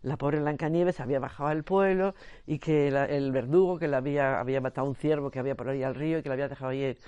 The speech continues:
en la isla, decíamos. En la isla es la, la del río, donde está ese bosque que hay ahí. Bueno, toda la historia muy contada, pero como que era todo de aquí, nos lo pasábamos pipa,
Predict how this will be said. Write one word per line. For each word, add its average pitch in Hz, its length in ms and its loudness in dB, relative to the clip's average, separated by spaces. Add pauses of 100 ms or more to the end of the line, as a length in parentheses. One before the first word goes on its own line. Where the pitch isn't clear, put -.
(180)
en 131 160 -2
la 123 100 4
isla, 127 300 0
decíamos. 113 560 -6 (300)
En 123 100 -6
la 135 80 2
isla 151 160 0
es 156 80 -2
la, 147 180 4
la 156 140 6
del 139 120 2
río, 165 200 2
donde 135 140 0
está 143 160 0
ese 143 120 0
bosque 147 340 -4
que 139 80 0
hay 139 100 4
ahí. 139 120 2 (880)
Bueno, 156 160 0
toda 151 120 4
la 151 60 4
historia 160 300 4
muy 170 140 2
contada, 165 320 4
pero 170 160 2
como 131 180 -2
que 165 100 2
era 170 100 6
todo 156 240 2
de - 80 -4
aquí, 160 180 0
nos 143 140 -2
lo 78 80 -10
pasábamos 151 420 -2
pipa, - 240 -4